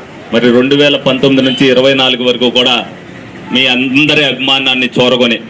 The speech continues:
అలాగే ఫ్లాష్ సంస్థ కూడా మరి నా విజయోత్సవంలో వాళ్ళ వంతు కూడా వాళ్ళు పాలు పంచుకొని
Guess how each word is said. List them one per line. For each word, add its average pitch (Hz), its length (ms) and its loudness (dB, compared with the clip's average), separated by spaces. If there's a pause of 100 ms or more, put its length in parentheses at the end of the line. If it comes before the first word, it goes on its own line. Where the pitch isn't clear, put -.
(640)
అలాగే 156 260 2 (140)
ఫ్లాష్ 147 320 0 (120)
సంస్థ 139 220 -4 (100)
కూడా 143 160 0 (640)
మరి 117 120 -2 (100)
నా 127 60 2 (140)
విజయోత్సవంలో 135 680 2 (140)
వాళ్ళ 131 280 2
వంతు 139 200 -2 (100)
కూడా 131 220 2
వాళ్ళు 123 240 0
పాలు 127 280 0
పంచుకొని 127 400 0